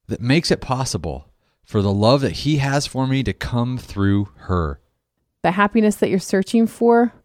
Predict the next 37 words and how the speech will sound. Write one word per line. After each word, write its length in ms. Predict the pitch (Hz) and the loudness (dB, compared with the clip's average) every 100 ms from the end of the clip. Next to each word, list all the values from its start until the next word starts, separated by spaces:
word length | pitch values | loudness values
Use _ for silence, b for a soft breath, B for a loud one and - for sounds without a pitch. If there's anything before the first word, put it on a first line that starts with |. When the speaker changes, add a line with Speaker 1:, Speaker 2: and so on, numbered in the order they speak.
| _ _ _ | _ _ _
Speaker 2:
depends 580 | 214 - - 214 220 208 | -4 -2 0 4 4 2
on 200 | 190 190 | 0 2
your 420 | 175 175 202 254 - | 2 4 4 4 2
obedience 600 | 180 180 175 170 - - | 2 0 2 -2 -2 -4
to 120 | 165 | 0
God's 460 | 185 170 214 214 | 2 4 4 2
word, 420 | 190 180 165 113 - b b _ - | 2 4 4 0 -6 b b _ 0
both 380 | 180 269 220 | 4 4 4
during 320 | - 214 302 294 | 4 6 8 6
your 120 | 294 | 6
marriage 440 | 277 294 302 233 | 6 6 4 2
and 320 | - 285 320 - | 0 2 2 2
actually 400 | 214 254 - 220 | -2 -2 0 2
a 80 | 170 | 2
lot 420 | 160 180 208 - | -2 0 2 2
before 440 | 175 - - 196 190 | 0 -4 2 4 4
your 120 | 175 | 2
marriage. 520 | 165 147 - - - _ _ _ _ - | 0 -2 -4 -8 -16 _ _ _ _ 2
Many 220 | 202 202 | 4 6
of 100 | 196 | 4
us 200 | 185 - | 2 0
in 200 | - 190 | 0 4
this 220 | 185 175 | 2 2
listening 400 | 190 185 196 180 | 0 2 0 0
region 480 | 175 180 - 165 160 | 0 0 2 2 0
come 320 | - 240 262 | 0 4 4
from 200 | 262 247 | 4 2
a 80 | 233 | 2
family 460 | - 190 180 190 180 | 2 0 2 2 2
or 140 | 175 | 2
know 180 | 185 202 | 4 4
a 80 | 220 | 4
family 400 | 202 170 170 175 | 4 2 2 0
who 220 | 190 190 | 2 0
owns 320 | 185 190 196 | 2 0 0
a 80 | 202 | 0
farm. 360 | - 160 143 | 0 0 0